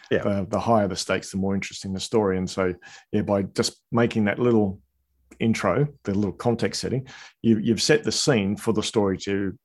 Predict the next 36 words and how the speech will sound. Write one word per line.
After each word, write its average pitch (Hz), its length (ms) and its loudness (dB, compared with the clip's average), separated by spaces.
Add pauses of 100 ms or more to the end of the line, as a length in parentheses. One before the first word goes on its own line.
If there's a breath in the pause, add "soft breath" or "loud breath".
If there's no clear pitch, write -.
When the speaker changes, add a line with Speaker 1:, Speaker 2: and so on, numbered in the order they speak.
(120)
Speaker 2:
have 101 240 -2
impact. - 460 -6 (340)
Speaker 1:
Yeah, - 160 -8 (320)
yeah. 78 160 -8 (1080 loud breath)
Um, 147 440 4 (1200)
yeah, 156 220 2
so 156 180 2
I 151 120 6
think, 156 240 8
you 135 80 10
know, 127 60 8
again, 135 460 6 (200)
famous 123 340 2
people, 120 420 2
you 110 140 0
know 113 200 2
the 104 100 0
names. 107 800 0 (240)
Um, 98 500 -6 (220)
even 135 200 8
if 127 120 4
you 131 80 8
don't 127 180 6
know 127 220 8
the 123 80 8
names, 120 760 2
they 117 160 -8
might 110 240 0
f-, - 400 -6
feel 135 460 8
or 107 100 6
seem 120 380 6
familiar 117 560 4
in 104 100 0
some 107 240 -2
way. 107 300 -4